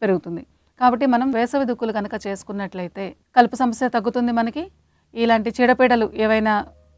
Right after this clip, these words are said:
ఏ ఇతర పురుగుల యొక్క కోశస్థ దశలు ఉన్నా కూడా అవన్నీ కూడా ఎండకు ఎండి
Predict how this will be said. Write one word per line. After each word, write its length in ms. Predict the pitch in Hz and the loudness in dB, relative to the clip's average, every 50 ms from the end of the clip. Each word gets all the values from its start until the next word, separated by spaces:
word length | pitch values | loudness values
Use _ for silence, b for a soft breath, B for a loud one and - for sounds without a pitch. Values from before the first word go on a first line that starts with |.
| _ _ _ _ - | _ _ _ _ -2
ఏ 220 | 240 240 254 262 | 2 4 6 6
ఇతర 280 | 262 254 269 262 254 214 - _ _ _ _ - | 4 2 4 2 2 2 2 _ _ _ _ -2
పురుగుల 260 | 233 226 226 240 240 | 0 2 2 4 4
యొక్క 340 | 233 226 208 - - 220 - - _ _ | 2 2 0 0 -2 -4 -4 -4 _ _
కోశస్థ 320 | - 220 220 - 226 - 233 | -6 -6 -6 -6 -6 -6 -6
దశలు 340 | 196 220 214 - 220 208 | -4 -4 -4 -4 -4 -4
ఉన్నా 160 | 208 208 208 214 | -2 0 -2 0
కూడా 320 | - 214 214 254 339 415 b b b b b b b - | 0 0 2 0 0 0 b b b b b b b 0
అవన్నీ 260 | 214 214 220 226 233 | 2 4 4 4 4
కూడా 180 | 220 233 233 | 4 4 4
ఎండకు 380 | 226 214 208 202 208 202 196 247 | 4 2 2 2 0 -2 0 0
ఎండి 340 | 233 208 202 208 220 240 | 0 2 2 0 0 -2